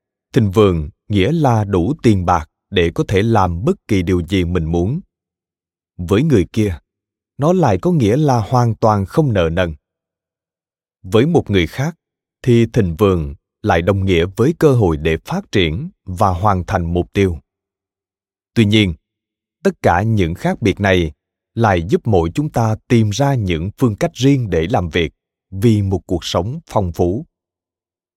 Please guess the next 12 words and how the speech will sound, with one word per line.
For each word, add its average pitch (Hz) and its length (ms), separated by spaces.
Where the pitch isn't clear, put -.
Đối 110 180
với 113 240
đa 127 200
số 113 320
những 117 220
người 107 240
không 143 280
dành 104 200
quá 117 280
nhiều 160 300
thời 110 240
gian 139 300